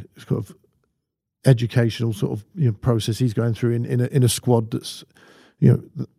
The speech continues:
was it probably their C squad they put out for that race, wasn't it? And, um,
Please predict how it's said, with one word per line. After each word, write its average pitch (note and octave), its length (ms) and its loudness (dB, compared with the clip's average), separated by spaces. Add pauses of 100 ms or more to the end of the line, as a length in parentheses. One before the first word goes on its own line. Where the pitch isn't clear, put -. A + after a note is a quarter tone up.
was F2+ 140 -6
it G2+ 260 -6
probably B2+ 180 2
their A#2 80 2
C C3+ 240 0
squad - 340 -6
they G#2 120 2
put G#2 200 -4
out A2 240 -4
for - 80 -6
that A2 160 -2
race, A2+ 320 -4
wasn't A#2 180 -2
it? - 160 -4
And, A2 260 -4
um, G#2+ 260 0